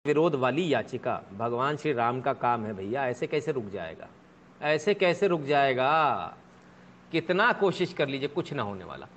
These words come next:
Petition based on assumptions, इलाहाबाद हाई कोर्ट dismisses साकेत गोखले's pleas, plea under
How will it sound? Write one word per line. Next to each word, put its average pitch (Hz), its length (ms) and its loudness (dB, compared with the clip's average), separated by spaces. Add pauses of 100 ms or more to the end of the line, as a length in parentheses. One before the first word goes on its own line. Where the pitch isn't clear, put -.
(460)
Petition 247 420 4 (160)
based 247 320 6
on 240 160 4
assumptions, 226 680 4 (760)
इलाहाबाद 185 340 4
हाई 165 160 2
कोर्ट 170 240 0
dismisses 175 500 0
साकेत - 640 -2
गोखले's 151 380 0
pleas, 139 320 -4 (560)
plea 175 180 2 (140)
under 151 300 2